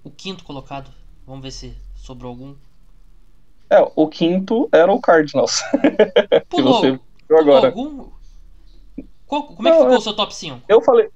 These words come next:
Speaker 2: eu falei dos, ó, é, Tampa Bay, Patriots, aí Browns, Colts e Cardinals.
Speaker 1: Ah, verdade, então. Tem mais dois aqui.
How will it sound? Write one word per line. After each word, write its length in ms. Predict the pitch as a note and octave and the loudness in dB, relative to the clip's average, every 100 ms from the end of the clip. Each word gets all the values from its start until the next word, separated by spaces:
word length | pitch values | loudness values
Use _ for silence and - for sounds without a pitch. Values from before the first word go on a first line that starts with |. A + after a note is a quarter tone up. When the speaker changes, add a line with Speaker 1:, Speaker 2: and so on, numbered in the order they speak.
| - - - | -20 -12 0
Speaker 2:
eu 140 | F#3+ | 2
falei 300 | F#3+ G3+ G3+ | 4 4 4
dos, 200 | G3 G#3 | 4 2
ó, 280 | - C3+ A#2+ A#2 - - - | 4 4 4 -4 -16 -8 0
é, 340 | B2+ A#2+ A#2 - - - - - - - - | 4 6 4 0 -20 -20 -20 -20 -20 -12 -4
Tampa 340 | F3+ F#3+ F#3 | -2 2 0
Bay, 420 | E3 G3+ D4 C#4+ - - - - | 4 4 4 0 -8 -20 -20 -10
Patriots, 720 | - F#3+ C4 B3 A#3 - - - - - - - - - | 0 0 2 2 2 -4 -16 -20 -20 -20 -20 -20 -20 -6
aí 500 | C3 B2+ C3 C3 B2+ | 0 2 2 2 2
Browns, 500 | B2+ D3+ F3+ A3 - | 4 4 4 2 -2
Colts 560 | - F#3 G3 A3+ B3 G#3+ | -2 2 2 0 -2 -2
e 60 | |
Cardinals. 600 | A#3 D#3 D3+ C#3 B2+ - - | 2 2 2 -2 -12 -12 -10
Speaker 1:
Ah, 220 | E3 E3 | -6 -6
verdade, 400 | E3 F3+ B2+ B2 | -8 -14 -16 -18
então. 200 | B2 A#2+ | -20 -18
Tem 200 | E3 B3 | -14 -10
mais 220 | A#3 G#3+ | -8 -8
dois 220 | E3+ F3+ | -8 -12
aqui. 440 | E3 E3 F3+ G#3 | -12 -16 -14 -14